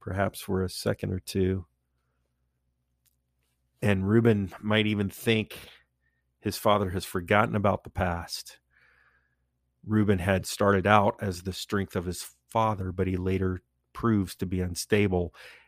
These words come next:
And here comes the sting of Jacob's words. Of course, Reuben had slept with his father's concubine.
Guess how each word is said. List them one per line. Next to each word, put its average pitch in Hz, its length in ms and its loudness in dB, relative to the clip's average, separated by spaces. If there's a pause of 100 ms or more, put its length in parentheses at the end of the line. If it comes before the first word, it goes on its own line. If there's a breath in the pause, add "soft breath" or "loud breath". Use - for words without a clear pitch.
And 101 400 4
here 104 260 2
comes 98 420 -2
the 95 100 -2
sting 87 800 -2 (160)
of 87 160 -8
Jacob's 90 520 -4
words. 95 640 -4 (720 loud breath)
Of - 360 -6
course, 104 400 4
Reuben 104 320 2
had 90 240 -4
slept - 460 -4
with 95 160 -4
his 92 180 -2
father's 95 580 -6
concubine. 87 920 -6